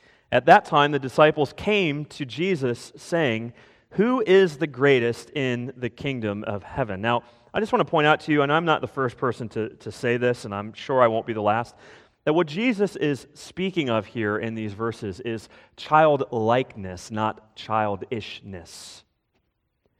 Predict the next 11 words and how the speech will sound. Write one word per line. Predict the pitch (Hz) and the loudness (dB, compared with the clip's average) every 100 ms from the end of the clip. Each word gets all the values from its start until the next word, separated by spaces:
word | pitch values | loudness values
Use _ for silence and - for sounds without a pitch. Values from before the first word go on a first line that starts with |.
| _ _ _ _ _ _ _ - | _ _ _ _ _ _ _ -8
The | |
disciples | 135 139 196 226 180 156 147 139 | -6 4 6 8 6 6 4 2
and | 135 127 123 135 | 0 0 -2 -2
we | 151 | 2
ourselves | 139 - 151 135 123 | 2 6 6 6 2
need | 139 131 | -4 -4
no | 123 139 156 | 0 2 0
training | 151 - 147 143 113 104 | -2 -6 -4 -2 -4 -6
in | 110 113 107 | -8 -8 -6
being | 107 117 110 104 | -4 -4 -4 -10
childish. | - 117 107 90 82 - - | -2 0 0 -4 -12 -16 -18